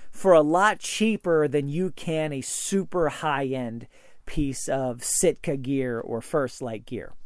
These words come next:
And you can get a cheaper electric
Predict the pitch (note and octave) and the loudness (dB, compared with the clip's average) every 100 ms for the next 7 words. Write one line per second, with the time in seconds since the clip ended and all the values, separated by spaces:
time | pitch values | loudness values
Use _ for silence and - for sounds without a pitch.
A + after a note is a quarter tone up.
0 | - - - - - - - - D3+ E3+ | -14 -16 -16 -16 -16 -18 -12 -6 -4 -2
1 | F#3 F3+ E3+ E3 - - - C#4 C#4+ - | -4 0 4 4 0 -4 4 4 6 4
2 | A3+ A3+ - F3+ F3 G#3 A3+ - A3+ A3+ | 6 6 4 2 4 4 4 -2 0 0
3 | - | -2